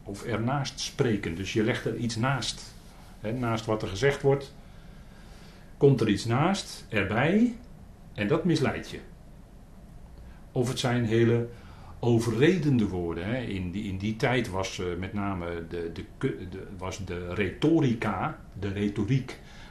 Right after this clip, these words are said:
was een kunst in die tijd. Konden, mensen konden geweldig spreken. Geweldige volzinnen. Paulus niet. Want die was niet zo gewaardeerd als spreker. Die kon niet zo mooi spreken. Dat zegt hij ook tegen de Korintiërs, hè.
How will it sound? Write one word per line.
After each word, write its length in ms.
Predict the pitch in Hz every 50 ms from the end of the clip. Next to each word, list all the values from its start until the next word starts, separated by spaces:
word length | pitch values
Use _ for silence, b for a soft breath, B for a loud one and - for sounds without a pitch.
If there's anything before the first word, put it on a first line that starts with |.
| B
was 140 | B 127 95
een 140 | 101 92 -
kunst 360 | - - 151 202 190 - -
in 160 | - 180 160
die 140 | 160 165 165
tijd. 440 | 156 160 147 135 104 - - - - - -
Konden, 240 | - 117 104 98 95
mensen 280 | 104 113 117 107 - -
konden 280 | - 117 110 101 92
geweldig 600 | 87 113 110 127 175 196 196 180 156 135 117 104 -
spreken. 560 | - - - 143 160 175 180 - - 123 110 - B B B B B B
Geweldige 600 | B - 131 123 131 156 175 180 175 156 - 113 104
volzinnen. 680 | 92 120 147 185 185 165 147 165 160 156 120 95 - - - B B B B B B -
Paulus 320 | 147 151 170 175 165 147
niet. 340 | 160 147 120 - - - - - - - - - - - - - - - - - - - - - - - - - - - - - - - - - - - -
Want 200 | - 107 110 107
die 160 | 113 139 143
was 180 | 139 139 139 139
niet 180 | 147 143 139 -
zo 160 | 143 135 120
gewaardeerd 440 | 123 120 123 113 120 135 131 131 -
als 180 | 120 113 -
spreker. 480 | - - - 143 139 117 107 - 85 85
Die 120 | 92 90
kon 160 | - 123 117
niet 160 | 117 117 113 -
zo 120 | - 113
mooi 180 | 113 110 110 107
spreken. 300 | - - 127 123 110 110
Dat 100 | - -
zegt 240 | - 127 110 -
hij 100 | - 110
ook 100 | 90 85
tegen 220 | - 107 90 82 95
de 60 | 87
Korintiërs, 520 | - 117 113 117 113 101 - 82 82 80
hè. 120 | 87 104